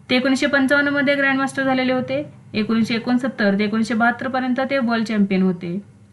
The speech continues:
नेक्स्ट क्वेश्चन आहे, सोलर फ्लेअर कर्नलची पहिली प्रतिमा कोणत्या सौर अवकाश मोहिमेच्या पेलॉडद्वारे घेण्यात आलेली आहे?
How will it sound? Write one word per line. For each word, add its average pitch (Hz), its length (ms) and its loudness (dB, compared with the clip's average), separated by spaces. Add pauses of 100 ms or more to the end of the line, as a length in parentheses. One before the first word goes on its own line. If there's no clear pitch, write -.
(680)
नेक्स्ट 262 240 0
क्वेश्चन 294 280 0
आहे, 277 340 2
सोलर 262 360 2
फ्लेअर 269 420 2
कर्नलची 233 680 2
पहिली 254 380 2
प्रतिमा 208 440 2
कोणत्या 226 460 2
सौर 240 280 -2
अवकाश 240 400 0
मोहिमेच्या 233 480 2
पेलॉडद्वारे 214 640 0
घेण्यात 202 260 4
आलेली 220 260 -2
आहे? 240 240 -4